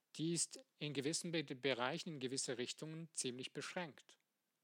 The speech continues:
Aber das ist nicht das Problem. Jeder Nutzer von solchen Geräten weiß Bescheid und der ist damit einverstanden. Aber ich möchte eigentlich damit jetzt nicht über Technik einen, eine Abhandlung halten, sondern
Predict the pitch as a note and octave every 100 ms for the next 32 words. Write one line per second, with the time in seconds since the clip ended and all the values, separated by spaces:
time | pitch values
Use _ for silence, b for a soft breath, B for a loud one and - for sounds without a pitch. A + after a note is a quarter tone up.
0 | B B B - C3+ E3 G3+ G3+ F#3 F#3+
1 | - D#3+ C#3+ E3 E3 A#2+ B2+ C3+ C3+ C#3+
2 | - C#3 C#3+ C#3+ C3 B2 A#2+ C3 - A#2
3 | B2 A#2+ B2 - C3+ F3 E3 C#3 C#3 C#3
4 | C3+ - D3 D3 D3+ F3+ F#3+ A2+ A#2+ A2+
5 | - C3+ - _ _ _ b b b b
6 | b b b b b _ _ _ _ _
7 | _ _ D3+ F#3+ A3+ - G#3 - G#3 -
8 | F#3+ G3 F3+ E3 - F3+ - D#3 - -
9 | A3 E3 - C#3+ C#3 C#3 F3+ C#3+ F3 G3
10 | C#3 B2 A#2+ A2+ C3 D#3+ - E3 D3 D3
11 | D3 D3+